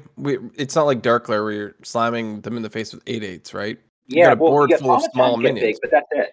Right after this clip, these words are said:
Speaker 2: right? So,
Speaker 1: Yeah.
Speaker 2: yeah. Um, but the, um, but again, like, the, the, the, the recurring theme,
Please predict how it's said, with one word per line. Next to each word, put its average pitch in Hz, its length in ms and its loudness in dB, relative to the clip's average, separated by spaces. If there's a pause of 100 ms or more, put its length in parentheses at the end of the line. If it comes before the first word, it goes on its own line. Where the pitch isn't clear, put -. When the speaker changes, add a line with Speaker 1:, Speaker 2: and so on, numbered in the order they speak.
Speaker 2:
right? 117 220 2 (100)
So, 113 320 -2
Speaker 1:
Yeah. 123 180 2
Speaker 2:
yeah. 101 260 -2 (600)
Um, 117 460 2 (180)
but 135 240 2
the, 131 300 2
um, 117 400 0 (640)
but 127 180 4
again, 127 480 0
like, 117 160 -2 (100)
the, 120 240 2
the, 117 220 0 (100)
the, 107 340 0
the 110 200 0
recurring 131 400 -2
theme, 143 400 -6